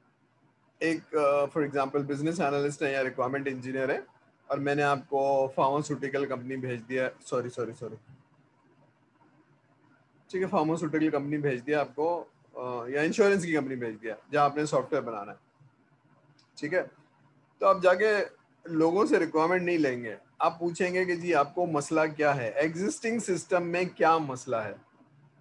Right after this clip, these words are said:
तो ये functionality देने के बाद वो मसला हल होना चाहिए, ठीक है ना। जैसे अभी हमने sales की बात की, हमने एक, अ, factory में गए तो उन्होंने कहा, "जी हमारा system, अ, factory नहीं बल्कि distribution company में, factory उनकी अलग है,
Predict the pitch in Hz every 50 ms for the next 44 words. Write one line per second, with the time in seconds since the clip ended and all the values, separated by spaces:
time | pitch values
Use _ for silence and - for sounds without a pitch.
0 | _ - 175 185 208 214 208 196 175 180 175 - 165 175 175 175 175 185 180 160
1 | 160 160 160 160 156 165 165 170 175 170 180 165 156 151 147 - 160 151 151 139
2 | 127 127 127 123 123 123 120 - 120 113 113 110 107 - _ _ _ _ _ -
3 | 135 120 151 175 214 190 160 - _ _ _ _ _ _ _ - 160 170 175 196
4 | 180 180 196 190 190 196 196 - - - - 170 151 156 151 135 127 120 123 -
5 | - 120 117 110 113 120 127 135 139 139 139 139 143 139 135 139 131 131 127 123
6 | 123 - 156 139 131 - - 156 156 156 151 143 139 139 156 175 170 147 - -
7 | _ _ _ _ _ _ _ - 156 156 156 160 160 160 160 165 160 165 165 160
8 | 151 151 151 156 160 160 156 165 151 143 - - 165 147 156 156 156 151 - _
9 | _ - 127 131 131 131 127 123 117 107 101 - - _ _ - - 151 147 -
10 | _ - 143 127 - - - _ _ _ - 147 143 - 170 165 170 170 160 147
11 | 143 143 139 139 143 - - 156 147 139 131 147 127 123 120 113 113 113 110 110
12 | 107 - _ _ _ _ _ _ _ - 135 127 131 - 151 147 143 139 135 135
13 | 139 151 160 202